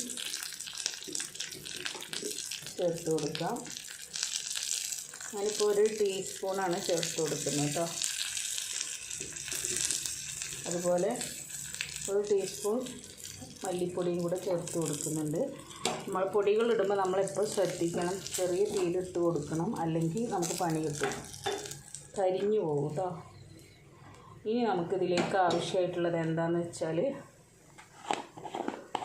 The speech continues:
കുറച്ച് വലിയ ജീരകം. നിങ്ങളിങ്ങനെ ചെയ്തിട്ടില്ലെങ്കിൽ ഒന്ന് ചെയ്ത് നോക്കൂ, നല്ല ടേസ്റ്റാണ്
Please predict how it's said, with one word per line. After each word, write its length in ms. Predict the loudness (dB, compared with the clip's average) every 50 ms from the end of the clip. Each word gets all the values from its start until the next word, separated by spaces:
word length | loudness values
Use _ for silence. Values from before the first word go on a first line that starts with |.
| -2 0 0 0 -2 -4 -12 -18 -20 -20 -20 -20 -20 -20 -20 -20 -20 -20 -12 -4 0
കുറച്ച് 400 | 0 0 0 -2 -4 -4 0 4 6
വലിയ 300 | 6 6 6 6 6 6 6 4 2
ജീരകം. 540 | 2 2 2 2 4 2 2 2 0 -4 -8 -12 -16 -18 -20 -20 -20 -20 -20 -18 -18 -16 -16 -18 -20 -20 -20 -20 -20 -20 -20 -20 -20 -16 -14 -14 -14 -14 -16 -18 -18 -20 -14 -6
നിങ്ങളിങ്ങനെ 400 | 0 2 4 4 6 4 4 4 4 4
ചെയ്തിട്ടില്ലെങ്കിൽ 640 | 4 4 4 4 4 2 2 2 0 0 0 0 -2
ഒന്ന് 100 | -4 -2 0
ചെയ്ത് 240 | 0 2 2 2 2 2
നോക്കൂ, 240 | 2 0 -2 -2 -2 0 0
നല്ല 320 | 0 0 0 0 0 0 -2 -2 -2
ടേസ്റ്റാണ് 600 | -2 -2 -4 -6 -8 -8 -6 -4 -2 0 0